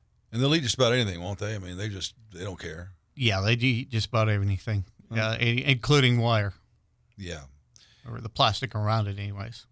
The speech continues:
Speaker 1: And I guess, um, the squirrels, very similar to the damage they can do, right?
Speaker 2: So the squirrels, uh,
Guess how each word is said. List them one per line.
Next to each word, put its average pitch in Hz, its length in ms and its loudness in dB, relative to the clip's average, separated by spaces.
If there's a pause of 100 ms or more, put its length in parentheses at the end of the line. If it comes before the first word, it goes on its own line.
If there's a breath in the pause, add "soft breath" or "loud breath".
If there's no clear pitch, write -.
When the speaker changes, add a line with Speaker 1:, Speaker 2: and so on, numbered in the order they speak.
(120)
Speaker 1:
And 165 200 2
I 160 80 2
guess, - 680 2 (100)
um, 120 280 -10
the 104 80 -6
squirrels, 135 440 0
very 127 320 -4
similar 196 500 -4 (120)
to 87 180 -12 (220)
the 101 80 -8
damage 90 340 -4
they 87 100 -8
can 80 180 -14
do, 76 160 -14 (120)
right? 120 220 -12 (580)
Speaker 2:
So - 180 0
the 156 100 4
squirrels, 208 480 2
uh, 151 240 4